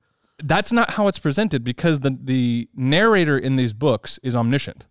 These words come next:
They know everything that's going on. It's, it's not just the, there's no perspective. Uh, well, there is, but he jump-, the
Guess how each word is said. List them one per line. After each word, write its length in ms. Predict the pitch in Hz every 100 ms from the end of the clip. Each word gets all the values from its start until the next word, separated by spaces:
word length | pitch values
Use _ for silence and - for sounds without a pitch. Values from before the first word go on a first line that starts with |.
| _ -
They 120 | 127
know 160 | 135
everything 420 | - 131 139 131 123
that's 120 | 117
going 220 | 117 117
on. 240 | 120 131 - - _ _
It's, 240 | - 123 -
it's 280 | 131 131 -
not 320 | 131 165 156
just 460 | 127 143 143 - 127
the, 220 | 123 117
there's 160 | 131 135
no 100 | 147
perspective. 840 | - - - 127 - 85 80 - _ _ _ _
Uh, 240 | 117 117 110
well, 220 | 139 143 139
there 140 | 165
is, 220 | 190 135
but 140 | 120 113
he 100 | 147
jump-, 400 | 117 143 156 139
the 340 | 131 123 113